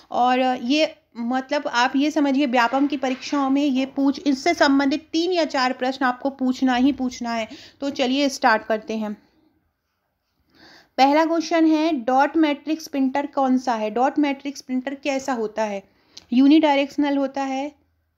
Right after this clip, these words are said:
सीक्वेंशनल होता है, बाईडायरेक्शनल होता है या रैंडम होता है? तो डॉट मैट्रिक्स प्रिंटर कैसा होता है? तो डॉट मैट्रिक्स प्रिंटर जो होता है वो बाईडायरेक्शनल होता है। डॉट मैट्रिक्स प्रिंटर कैसा होता है?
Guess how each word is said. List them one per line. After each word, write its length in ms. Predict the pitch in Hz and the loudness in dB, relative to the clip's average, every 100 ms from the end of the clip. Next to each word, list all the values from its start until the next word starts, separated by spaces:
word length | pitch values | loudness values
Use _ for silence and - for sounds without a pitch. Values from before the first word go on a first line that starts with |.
| _ | _
सीक्वेंशनल 800 | - - - 311 302 302 311 302 | -14 -10 0 2 2 0 -2 -2
होता 280 | 285 285 | -2 -4
है, 400 | 277 277 294 320 _ _ _ _ _ _ 247 | -4 -4 -6 -10 _ _ _ _ _ _ -2
बाईडायरेक्शनल 880 | 254 269 285 294 294 294 285 294 294 | 0 2 2 2 0 0 0 2 2
होता 260 | 269 269 | 2 2
है 340 | 277 277 311 - _ - | 2 2 -2 -6 _ -8
या 180 | 277 302 | -4 -2
रैंडम 480 | 285 254 254 247 240 | 0 0 0 0 0
होता 300 | 226 214 214 | -2 -4 -6
है? 220 | 214 202 _ _ _ - | -6 -10 _ _ _ -6
तो 100 | 302 | -4
डॉट 400 | 226 254 302 311 | 2 2 2 2
मैट्रिक्स 460 | 285 262 269 - | 0 -2 -6 -6
प्रिंटर 360 | - 254 254 285 - | -2 0 2 0 2
कैसा 300 | 277 269 277 | 2 2 2
होता 280 | 240 220 233 | 0 -4 -8
है? 100 | 240 | -8
तो 120 | 262 | -8
डॉट 400 | 202 247 294 330 | -6 -2 -2 0
मैट्रिक्स 460 | 311 285 285 269 - | -4 -4 -10 -16 -12
प्रिंटर 380 | 254 240 240 | -8 -6 -4
जो 160 | 240 247 | -4 -4
होता 280 | 220 - 220 | -6 -4 -2
है 140 | 240 | 0
वो 140 | 262 254 | 0 -2
बाईडायरेक्शनल 1000 | 190 208 226 220 214 202 - - 196 202 | -2 -2 -2 -2 -6 -8 -12 -18 -18 -16
होता 240 | 190 202 | -16 -14
है। 180 | 208 190 | -14 -6
डॉट 260 | 220 262 | -4 -2
मैट्रिक्स 480 | 269 254 240 233 - | -2 -4 -6 -12 -12
प्रिंटर 360 | - 226 226 214 | -10 -8 -6 -8
कैसा 360 | - 214 240 | -4 -4 0
होता 240 | 254 254 254 | 0 2 2
है? 300 | 254 294 | 4 2